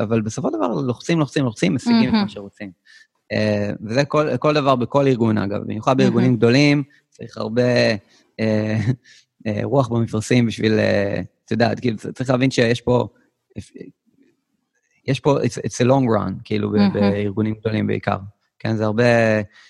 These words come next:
Speaker 1: הרבה השפעה לאורך זמן, זה לא משהו שכאילו באים מבקשים, דבר קורה,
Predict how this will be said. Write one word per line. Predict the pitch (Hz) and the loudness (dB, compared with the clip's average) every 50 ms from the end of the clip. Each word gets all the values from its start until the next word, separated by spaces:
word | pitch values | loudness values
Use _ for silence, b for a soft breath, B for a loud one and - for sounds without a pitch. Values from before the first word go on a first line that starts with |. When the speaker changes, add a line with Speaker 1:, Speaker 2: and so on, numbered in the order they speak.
| b b - | b b -12
Speaker 1:
הרבה | 104 101 107 120 | -8 -4 0 0
השפעה | 123 123 - - - - 110 110 113 113 113 113 | 0 0 -2 -6 -2 0 2 2 4 4 2 2
לאורך | 110 107 107 107 104 98 - - | 2 2 0 0 -2 -6 -8 -6
זמן, | 113 107 101 98 101 | -4 -2 -2 -2 -2
זה | - 101 | -2 0
לא | 104 107 | 0 0
משהו | 104 107 - 110 107 | 0 -2 -4 -8 -12
שכאילו | - 101 - 104 101 104 | -12 -8 -6 -6 -4 -2
באים | 104 104 104 107 | -2 -2 -2 -2
מבקשים, | 98 98 - - 104 107 104 101 98 | -2 -4 -4 0 0 0 2 0 -2
דבר | 107 98 104 104 | -2 0 0 0
קורה, | 101 - - 101 98 98 | -2 -2 -6 -4 -4 -4